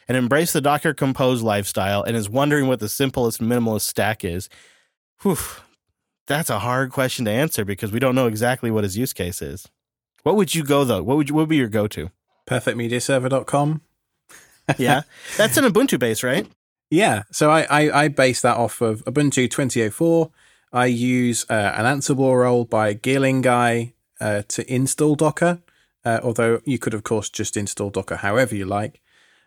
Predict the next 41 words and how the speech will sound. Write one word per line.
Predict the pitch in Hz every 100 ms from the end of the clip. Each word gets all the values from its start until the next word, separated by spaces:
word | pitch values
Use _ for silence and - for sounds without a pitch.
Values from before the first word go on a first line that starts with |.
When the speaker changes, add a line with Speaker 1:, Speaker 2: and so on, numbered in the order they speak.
| _
Speaker 2:
Uh, | 117 110 110 -
install | 123 - 135
Docker | 117 -
Compose, | 110 107 117 151 175 156 -
and, | 117 117 -
and | 110
that's | 139 -
it. | -
You're | 104
done. | 165 95 - _ _
Really | 143 175 190
isn't | 160 156
a |
lot | 143 170 -
to | - 143
it. | 76 - _ _ _
Speaker 1:
I | 143 147
think | 160 151
it's | 139
funny | - 143 143 160 -
that, | 131 120 110 -
uh, | 113
this | 107
is | -
coming | - 113 110
from | - 107
a | 98
Red | 104 107
Hat | 110
employee. | 90 113 120 120 135
If, | 127
if | 147 151 156
anybody | 160 165 170
ever | 160 156
needed | 147 143
proof | 123 156 131 -
that, | 113 82
uh, | 80 104 -
Alex | 117 127 127 -
is | 123 107 -
independent | 131 135 135 143 135 127 -